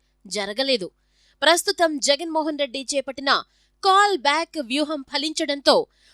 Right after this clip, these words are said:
వైసీపీ నుంచి ఎవరూ బయటకు రారు అన్నది తేలిపోయింది. వైసీపీ నుంచి కాంగ్రెస్లోకి వెళ్లిన మొట్టమొదటి ఎమ్మెల్యే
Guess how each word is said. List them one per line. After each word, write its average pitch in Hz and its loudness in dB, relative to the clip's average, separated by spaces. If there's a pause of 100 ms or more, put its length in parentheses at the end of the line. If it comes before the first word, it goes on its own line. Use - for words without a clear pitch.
(100)
వైసీపీ 381 2
నుంచి 302 -6
ఎవరూ 262 -2
బయటకు 247 -4
రారు 302 -2
అన్నది 294 -2
తేలిపోయింది. 202 -4 (440)
వైసీపీ 277 0
నుంచి 370 0
కాంగ్రెస్లోకి 285 2
వెళ్లిన 247 -2
మొట్టమొదటి 330 -4
ఎమ్మెల్యే 254 -2